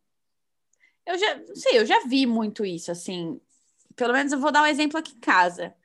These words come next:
Eu tenho uma relação muito boa com o Rafa e tal, mas foi o que eu falei ao longo do podcast <laughs> inteiro, Rafa. Eu tenho os defeitos dele em relação à tarefa de casa, e é lento, e demora de fazer as coisas, e tem que falar mil vezes e tal.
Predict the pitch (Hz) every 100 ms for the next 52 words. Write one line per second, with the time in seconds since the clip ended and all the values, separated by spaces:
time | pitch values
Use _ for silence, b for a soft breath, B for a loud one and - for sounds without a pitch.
0 | b b b b _ 220 277 320 233 233
1 | 220 262 233 208 233 285 202 208 240 214
2 | 175 170 196 226 202 190 220 254 240 254
3 | 269 262 247 269 277 277 285 311 294 -
4 | 294 - 466 - 508 240 202 190 185 185
5 | 196 202 220 262 240 247 330 254 226 220
6 | 190 190 - 190 190 165 175 196 233 -
7 | 202 180 180 185 180 180 214 214 196 196
8 | 190 - 170 175 175 185 180 175 175 -
9 | 196 202 208 214 196 190 180 180 185 -
10 | 180 185 196 208 196 185 185 180 190 -
11 | 196 185 175 175